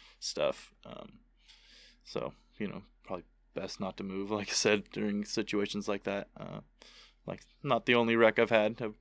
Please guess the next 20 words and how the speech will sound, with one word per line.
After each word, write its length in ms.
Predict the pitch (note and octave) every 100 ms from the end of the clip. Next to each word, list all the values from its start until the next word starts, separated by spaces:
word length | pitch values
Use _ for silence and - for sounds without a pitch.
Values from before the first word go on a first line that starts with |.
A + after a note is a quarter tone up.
| -
woken 280 | A2 -
up, 160 | G#2 G2+ _ _ -
uh, 280 | G#2 - -
another 260 | C2 A2+ A2+
time 320 | A2 G#2 G2+
out 180 | G2 F#2+
in 100 | G#2
Shelter 360 | G2 - F#2+ F#2+
Cove 360 | - F#2 F#2+ F#2 -
with 220 | G#2+ -
that 180 | A2+ -
G 160 | G#2
S 120 | G2
five 220 | - F#2 F#2
hundred. 400 | G2 F#2 F2+ - - - - - _
Um, 440 | - G1+ - - - _ _ _ _ _
I 60 | A2+
don't 240 | A#2 A2
think 300 | - A2 -
that 240 | G#2+ G2+